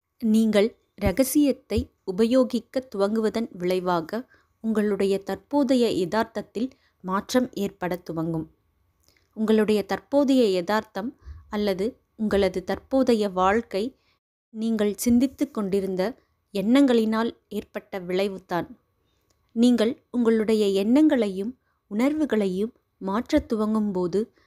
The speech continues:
அவை அனைத்தும் முற்றிலுமாக மாறிவிடும்." கிறிஸ்டியன் டி லார்சன் கருத்து, "ஒரு மனிதன் தன்னை மாற்றிக்கொள்ள முடியும், அவனது தலைவிதியை நிர்ணயித்து கொள்ள இயலும்" என்பது சரியான எண்ணத்தின்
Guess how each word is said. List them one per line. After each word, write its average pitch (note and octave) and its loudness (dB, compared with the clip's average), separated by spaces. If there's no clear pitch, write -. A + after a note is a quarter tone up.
அவை G3+ 2
அனைத்தும் G#3+ -2
முற்றிலுமாக G#3 0
மாறிவிடும்." F3+ -4
கிறிஸ்டியன் B3 -2
டி A#3 0
லார்சன் G#3+ 0
கருத்து, - -6
"ஒரு G3+ -2
மனிதன் A#3+ 0
தன்னை G3+ -4
மாற்றிக்கொள்ள G#3+ -2
முடியும், F3+ -4
அவனது F#3+ -6
தலைவிதியை A#3+ 0
நிர்ணயித்து A3+ -4
கொள்ள G3+ 0
இயலும்" F#3 -2
என்பது F#3+ -2
சரியான A#3 0
எண்ணத்தின் G3+ -6